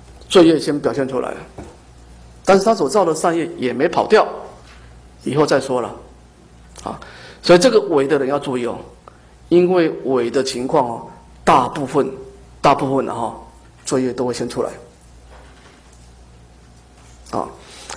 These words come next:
那么真这个是难得哦，好，念念上求佛道，心心消化众生，他的心已经被佛法的思想啊，慢慢的调整，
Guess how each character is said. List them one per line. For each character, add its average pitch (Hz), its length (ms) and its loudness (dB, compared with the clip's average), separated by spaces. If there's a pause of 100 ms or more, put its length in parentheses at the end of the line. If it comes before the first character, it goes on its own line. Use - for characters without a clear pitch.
(540)
那 262 120 10
么 247 140 10
真 302 640 2
这 208 120 6
个 165 100 0
是 170 100 -2
难 147 220 2
得 123 120 0
哦， 123 240 -2
好， 131 340 0
念 254 220 8
念 233 340 4
上 214 260 2
求 190 180 2
佛 180 180 2
道， 151 360 2
心 165 180 -2
心 156 120 0
消 139 160 2
化 135 100 0
众 127 180 -4
生， 107 180 -4 (760)
他 311 240 8
的 269 100 6
心 277 340 0
已 175 140 4
经 254 340 -2
被 196 400 6 (200)
佛 202 280 6
法 135 460 2
的 139 180 2 (220)
思 - 320 0
想 127 220 -2
啊， 110 120 -8 (580)
慢 240 220 4
慢 233 200 2
的 196 100 0
调 170 380 0
整， 139 180 -4